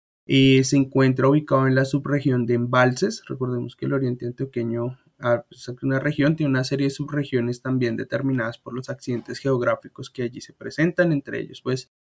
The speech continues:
esta subregión llamada Embalses se encuentra a más o menos dos horas y media de,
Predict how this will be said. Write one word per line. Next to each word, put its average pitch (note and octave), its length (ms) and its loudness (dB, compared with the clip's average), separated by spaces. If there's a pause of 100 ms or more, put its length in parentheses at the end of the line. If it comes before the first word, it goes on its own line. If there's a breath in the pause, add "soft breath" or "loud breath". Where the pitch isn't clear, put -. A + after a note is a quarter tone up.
(120)
esta B2+ 340 -2
subregión B2+ 1000 0
llamada B2 760 0
Embalses B2+ 920 0
se - 160 -10
encuentra A#2+ 640 -2
a B2 60 0
más B2+ 440 0
o - 20 0
menos B2+ 320 -2
dos B2+ 240 -2
horas B2+ 300 -4
y B2 40 -6
media A2+ 440 -4
de, A#2+ 360 -2